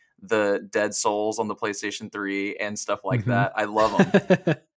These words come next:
Speaker 1: Just anything with my man Kiryu, I just wanna be a, totally a part of it.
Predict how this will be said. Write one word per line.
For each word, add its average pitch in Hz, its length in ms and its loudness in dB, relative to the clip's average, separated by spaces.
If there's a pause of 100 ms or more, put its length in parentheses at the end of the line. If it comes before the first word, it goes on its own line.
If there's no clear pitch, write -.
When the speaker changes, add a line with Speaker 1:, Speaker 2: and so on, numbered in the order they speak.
(380)
Speaker 1:
Just 117 220 -8
anything 143 420 4
with 127 140 0
my 120 160 8
man 117 240 2
Kiryu, 98 500 0
I 98 80 2
just 101 160 -6
wanna 104 400 -4
be 107 180 -2
a, 98 80 -4 (140)
totally 117 380 2
a 107 60 -2
part 95 260 -2
of 85 80 -8
it. 85 160 -8